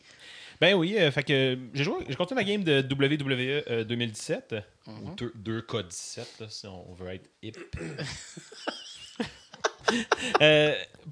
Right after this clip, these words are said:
Speaker 1: quand même amusant, pour vrai, là. Plus, plus je joue, plus j'apprécie le jeu, là. Il y a quand même des trucs que je découvre en, en y jouant. Euh, puis c'est, bon, c'est sûr que c'est un peu répétitif parce que ça reste un jeu de combat, fait qu'à un moment donné, ça
Speaker 2: Mhm.
Speaker 1: se ressemble. Mais,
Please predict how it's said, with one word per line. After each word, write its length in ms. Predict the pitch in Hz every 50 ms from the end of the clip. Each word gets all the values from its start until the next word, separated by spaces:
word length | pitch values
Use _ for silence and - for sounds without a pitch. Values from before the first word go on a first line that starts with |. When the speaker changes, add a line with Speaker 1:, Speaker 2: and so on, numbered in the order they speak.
| - _ _ _ _ -
Speaker 1:
quand 100 | - 196
même 80 | 240 269
amusant, 340 | 247 202 175 151 170 175 175
pour 120 | 175 156
vrai, 160 | 139 151 160
là. 100 | 170 170 165 - - -
Plus, 200 | - 185 208 160
plus 280 | - - 208 220 214
je 160 | 170 170 160
joue, 260 | 151 139 139 156 196 185
plus 220 | - - 165 165
j'apprécie 580 | 135 156 156 147 - 139 143 147 139 - - 165
le 60 | 151
jeu, 220 | 139 127 143 160
là. 120 | 185 170 160
Il 20 |
y 20 |
a 40 | 135
quand 100 | - 135
même 100 | 139 151
des 80 | 151 127
trucs 240 | - - - 160 -
que 140 | - 135
je 60 | 113 113
découvre 340 | 117 120 - - 147 147 131
en, 120 | 120 113 -
en 180 | - 107 104 107
y 60 | 107
jouant. 300 | 104 104 110 117 127 147 - - - - - - - -
Euh, 180 | 107 101 98 95
puis 80 | 90 - -
c'est, 80 | 110
bon, 120 | 95 90 -
c'est 100 | - -
sûr 160 | 92 - 104
que 60 | 98
c'est 80 | - -
un 40 | 98
peu 120 | - 104
répétitif 520 | 98 95 - 90 - - - - 101 - -
parce 160 | - 87 -
que 60 | -
ça 60 | 98
reste 340 | 87 85 95 95 95 - - - - _ - -
un 140 | 110 101 95
jeu 120 | 92 101
de 60 | 92
combat, 340 | - - 92 92 90 98 98
fait 120 | 98 -
qu'à 80 | - - -
un 40 | 90
moment 80 | 87
donné, 140 | 87 87 87
ça 160 | 117 110 - 110
Speaker 2:
Mhm. 40 | 117
Speaker 1:
se 120 | 131 -
ressemble. 400 | - 95 - 131 156 190 196 185 - - - - - - - _
Mais, 380 | - 98 101 110 117 123 123